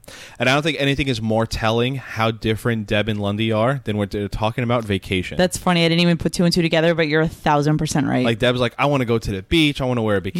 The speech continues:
Speaker 2: Yeah.
Speaker 1: And Lundy's like, "You wanna go to, uh, uh, is it Alaska? Like, Hippewa?"
Speaker 2: Ichiwa?
Speaker 1: It's cold.
Speaker 2: Ichiwa?
Speaker 1: <laughs>
Speaker 2: Yeah.
Speaker 1: It's cold. And, and,
Speaker 2: I love
Speaker 1: and
Speaker 2: when he says, "A parka, a parka," and she, like, literally, like, snarls at him.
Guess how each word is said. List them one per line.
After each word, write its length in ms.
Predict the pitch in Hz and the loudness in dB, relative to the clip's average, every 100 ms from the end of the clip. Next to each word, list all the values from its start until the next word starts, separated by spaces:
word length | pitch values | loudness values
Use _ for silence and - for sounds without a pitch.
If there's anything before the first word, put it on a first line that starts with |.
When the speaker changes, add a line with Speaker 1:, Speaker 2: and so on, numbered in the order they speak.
| 190 | 2
Speaker 2:
Yeah. 180 | 170 147 | 2 2
Speaker 1:
And 500 | 143 131 110 104 101 - | 2 2 0 -2 -6 -6
Lundy's 380 | 110 113 120 117 | -2 0 0 2
like, 420 | 113 110 - - _ | 2 2 -2 -16 _
"You 140 | 120 139 | -10 -6
wanna 100 | 196 | -2
go 100 | 233 | 0
to, 80 | 240 156 - 120 | 0 -2 -4 -6
uh, 40 | 131 | -4
uh, 80 | 127 143 | -4 -2
is 120 | 143 | 0
it 60 | |
Alaska? 680 | 214 131 143 170 233 240 208 _ | 2 2 2 0 0 -2 -2 _
Like, 220 | - 123 - | -4 -4 -4
Hippewa?" 560 | - 151 160 170 185 190 - - _ _ _ - _ _ - | -4 0 2 2 2 -2 -14 -20 _ _ _ -20 _ _ -2
Speaker 2:
Ichiwa? 500 | 208 - 220 233 233 | 0 2 2 4 2
Speaker 1:
It's 100 | 240 | 0
cold. 460 | 233 156 123 92 - - | 2 2 2 0 -10 -2
Speaker 2:
Ichiwa? 680 | 202 214 240 233 226 233 - | -2 2 2 2 2 0 0
Speaker 1:
<laughs> 40 | |
Speaker 2:
Yeah. 380 | 190 175 147 139 | 2 4 4 2
Speaker 1:
It's 120 | 139 | 0
cold. 240 | 147 135 | 2 4
And, 160 | 120 117 | 4 0
and, 260 | 98 113 220 | 0 2 4
Speaker 2:
I 40 | |
love 120 | 254 | 4
Speaker 1:
and 80 | 285 | 4
Speaker 2:
when 80 | 311 | 4
he 60 | 277 | 4
says, 160 | 240 | 4
"A 80 | 214 | 2
parka, 460 | - 202 180 226 214 | 2 2 2 2 2
a 100 | 185 | 2
parka," 580 | - 196 196 254 269 311 | 2 0 2 4 4 4
and 160 | - 208 | 4 2
she, 180 | - 233 | 4 4
like, 240 | 202 - - | 4 2 -4
literally, 360 | 175 180 190 220 | 0 2 4 4
like, 160 | 208 | 2
snarls 580 | - - 190 156 156 156 | 2 2 4 4 4 2
at 140 | 135 156 | 0 0
him. 380 | 151 127 135 | 0 2 0